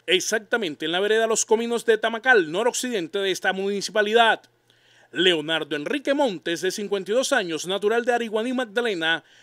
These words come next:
fue visto por algunas personas que pasaban por la zona que observaban el cadáver y posteriormente dieron parte a la policía sobre lo sucedido.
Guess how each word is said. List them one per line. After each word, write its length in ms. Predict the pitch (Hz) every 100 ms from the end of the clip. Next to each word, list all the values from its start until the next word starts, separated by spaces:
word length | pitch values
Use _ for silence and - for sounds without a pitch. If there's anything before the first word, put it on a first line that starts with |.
| _
fue 180 | - 240
visto 240 | 254 - 240
por 140 | 240
algunas 280 | 233 240 -
personas 400 | 240 240 240 233
que 120 | 226
pasaban 340 | 226 247 226
por 160 | 220 240
la 60 | 233
zona 280 | 254 214 208
que 80 |
observaban 500 | 214 240 226 226 226
el 100 | 233
cadáver 480 | 226 240 202 185 185 - - _
y 80 | 156
posteriormente 720 | 170 240 - 247 247 240 -
dieron 240 | 247 240 233
parte 320 | 233 165 165
a 40 |
la 100 | 185
policía 420 | 233 233 - 214 214
sobre 260 | 208 208
lo 80 | 214
sucedido. 680 | 220 214 240 254 247 156